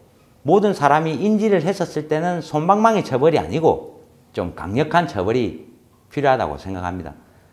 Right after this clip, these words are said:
그렇게 해야지만 이제 해외에서 이런 전화가 안 오고 이런 악생 스팸 문자가 안 오고 그리고 말도 안 되는 이제 협박으로 말도 안 되는 가머니술로 돈을 편취해가는 그런 이제 범죄가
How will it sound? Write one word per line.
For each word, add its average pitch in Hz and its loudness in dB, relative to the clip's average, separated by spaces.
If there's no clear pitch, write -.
그렇게 156 0
해야지만 156 2
이제 82 -4
해외에서 107 2
이런 107 -2
전화가 98 -2
안 71 -10
오고 - -10
이런 127 -2
악생 139 -2
스팸 123 -4
문자가 143 0
안 78 -8
오고 120 -4
그리고 127 2
말도 98 0
안 156 4
되는 151 0
이제 101 -2
협박으로 135 0
말도 101 2
안 143 2
되는 135 0
가머니술로 127 -2
돈을 113 -8
편취해가는 117 -6
그런 110 -4
이제 95 -4
범죄가 85 -8